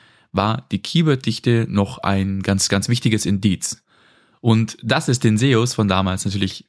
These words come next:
schnell aufgefallen, weshalb sich die Keyworddichte auch relativ schnell als so eine Art Trick etabliert hat. Ist ja ehrlicherweise auch irgendwo logisch, dass man so ein Schlupfloch ausnutzt. Ich meine, wenn's einem so einfach gemacht wird,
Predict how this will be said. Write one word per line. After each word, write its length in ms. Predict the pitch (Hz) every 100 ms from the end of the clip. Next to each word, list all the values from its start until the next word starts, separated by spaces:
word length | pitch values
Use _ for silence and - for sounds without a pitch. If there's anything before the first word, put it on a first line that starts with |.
| _
schnell 280 | - 98 90
aufgefallen, 720 | 90 147 - - 90 90 110 - - _
weshalb 280 | - 104 104
sich 180 | 113 107
die 140 | 95
Keyworddichte 800 | - 185 139 98 98 - 120 123 -
auch 300 | 98 107 - _ _
relativ 380 | 110 143 - 165
schnell 360 | - 107 117 127
als 340 | 90 101 -
so 80 | 113
eine 160 | 110
Art 340 | - 101 - - -
Trick 380 | 185 - - _
etabliert 520 | - 95 92 - - -
hat. 240 | - - _ _ _ _ _ _ - - - - -
Ist 200 | 143 -
ja 180 | 180 160
ehrlicherweise 720 | 117 123 131 117 104 110 82
auch 280 | 95 - - -
irgendwo 320 | 117 104 95
logisch, 440 | 90 101 104 98 -
dass 180 | 95 104
man 140 | 95
so 120 | 104
ein 80 | 101
Schlupfloch 480 | - 127 - 101 -
ausnutzt. 680 | 107 123 - 104 - - -
Ich 60 | -
meine, 160 | 95 90
wenn's 220 | 120 127
einem 260 | 92 92
so 240 | 92 117 117
einfach 300 | 92 107 98
gemacht 340 | - 90 -
wird, 280 | 98 101